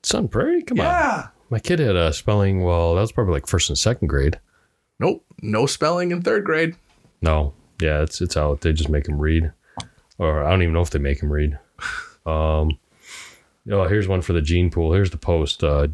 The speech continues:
Speaker 1: "Definitely trying this. I really wanna find out if I'm related to my ancestors." So this must be, like, a ancestry dot com.
Speaker 2: "I really wanna find if I'm related to my ancestors."
Speaker 1: Yeah, and then the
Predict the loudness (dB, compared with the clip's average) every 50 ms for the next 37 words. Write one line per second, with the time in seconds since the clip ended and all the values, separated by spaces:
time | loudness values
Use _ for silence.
0 | -2 -2 0 0 0 0 -2 -2 0 2 2 0 0 0 0 0 0 2 0 0
1 | 0 0 0 0 0 0 0 0 0 2 2 2 2 2 2 0 0 0 0 0
2 | 0 2 2 2 2 2 0 0 0 0 0 0 0 0 0 2 2 2 2 2
3 | 0 0 -2 -2 -2 0 2 2 2 0 0 0 -2 -2 -2 -2 0 0 0 -2
4 | 0 0 2 2 0 2 0 -2 0 0 0 0 0 0 0 0 -2 -2 0 0
5 | 0 0 0 0 -2 -2 -2 -2 -2 -2 -2 -2 -2 -2 0 0 2 2 2 0
6 | -2 -6 _ -6 -6 -4 -2 0 0 2 2 0 0 -2 -2 -4 -2 0 0 0
7 | 2 0 0 0 0 0 0 0 -2 -4 -4 -2 -2 0 2 2 2 2 2 0
8 | 0 -2 -2 -2 0 0 0 0 0 0 -2 -2 -2 -2 -2 -2 -2 -2 -4 -2
9 | 0 2 4 4 4 4 2 0 0 0 0 0 0 2 2 2 2 2 2 0
10 | 0 -2 -4 -6